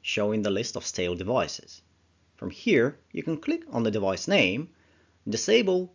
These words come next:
or delete it. Alternatively, you can select multiple or all devices in the list and disable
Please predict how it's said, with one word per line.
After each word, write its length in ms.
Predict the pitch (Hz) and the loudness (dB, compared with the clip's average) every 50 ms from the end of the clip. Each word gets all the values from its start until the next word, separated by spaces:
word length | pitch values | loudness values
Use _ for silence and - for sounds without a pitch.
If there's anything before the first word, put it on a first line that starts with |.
| _ _ - | _ _ -4
or 160 | - 196 180 | 0 0 2
delete 340 | 143 147 160 185 180 127 - | 2 2 2 4 4 4 2
it. 180 | - - - - _ _ _ _ _ _ _ _ _ _ _ _ _ _ _ _ _ _ _ _ _ _ - _ _ _ _ _ _ _ _ _ _ _ _ _ _ _ _ _ _ _ _ _ _ _ _ _ _ _ _ _ _ _ _ _ _ _ _ _ _ _ _ _ _ _ _ _ _ _ _ _ _ _ _ _ _ _ _ _ _ _ _ _ _ _ _ _ - | 0 -4 -10 -16 _ _ _ _ _ _ _ _ _ _ _ _ _ _ _ _ _ _ _ _ _ _ -20 _ _ _ _ _ _ _ _ _ _ _ _ _ _ _ _ _ _ _ _ _ _ _ _ _ _ _ _ _ _ _ _ _ _ _ _ _ _ _ _ _ _ _ _ _ _ _ _ _ _ _ _ _ _ _ _ _ _ _ _ _ _ _ _ _ -2
Alternatively, 800 | - 107 101 - - - 240 226 156 123 131 143 160 185 220 - - _ _ _ _ _ _ - | -2 0 0 0 0 2 4 4 4 2 2 2 2 2 0 -2 -8 _ _ _ _ _ _ -6
you 80 | - | 2
can 120 | 135 135 120 | 2 4 4
select 420 | - - 117 107 107 107 - - | 4 4 4 6 4 4 2 2
multiple 640 | 110 127 156 175 160 - - - 107 110 120 123 - _ _ _ - | 2 4 4 4 2 -2 -2 0 2 2 2 0 -8 _ _ _ -4
or 240 | - 123 107 98 | 0 2 4 4
all 300 | 127 170 190 156 107 95 | 6 4 6 4 2 2
devices 680 | 87 - 92 92 120 156 151 92 - - 135 139 - - _ _ _ _ _ - | 0 -4 -6 -4 -2 0 0 0 -2 -2 -4 -6 -6 -8 _ _ _ _ _ -2
in 200 | - 220 220 - | 0 0 2 2
the 100 | 156 175 | 4 4
list 440 | 196 - 107 110 147 - - - _ _ _ _ _ _ _ _ _ _ _ _ _ _ _ _ _ _ _ _ _ _ _ _ _ _ _ _ _ _ _ _ _ _ _ _ _ _ _ _ _ - | 4 4 4 0 -2 -8 -10 -12 _ _ _ _ _ _ _ _ _ _ _ _ _ _ _ _ _ _ _ _ _ _ _ _ _ _ _ _ _ _ _ _ _ _ _ _ _ _ _ _ _ 0
and 200 | - 135 110 104 | 2 2 4 4
disable 640 | 104 101 104 139 165 160 110 92 101 123 143 151 | 2 4 4 6 6 6 6 4 2 -2 -2 -4